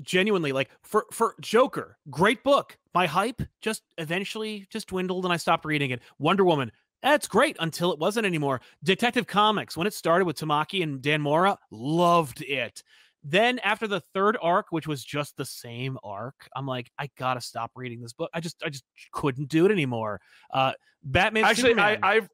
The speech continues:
Speaker 2: I've read all of Detective. I do wanna say it's not on my favorites, but it's definitely something to keep
Speaker 1: It's a
Speaker 2: reading.
Speaker 1: solid
Speaker 2: It's,
Speaker 1: book.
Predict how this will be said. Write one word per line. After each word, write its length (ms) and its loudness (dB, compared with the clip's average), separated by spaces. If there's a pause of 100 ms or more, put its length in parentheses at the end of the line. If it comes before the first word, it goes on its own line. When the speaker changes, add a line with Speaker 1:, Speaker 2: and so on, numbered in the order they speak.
(160)
Speaker 2:
I've 180 0
read 160 2
all 280 4
of 80 0
Detective. 640 -4
I 100 0
do 160 -2
wanna 160 2
say 220 0
it's 180 -4
not 180 4
on 140 2
my 140 2
favorites, 420 0
but 120 -4
it's 80 -6
definitely 460 -2
something 300 -4
to 60 -10
keep 160 -10
Speaker 1:
It's 80 -6
a 20 -2
Speaker 2:
reading. 160 2
Speaker 1:
solid 460 4
Speaker 2:
It's, 100 4
Speaker 1:
book. 240 -8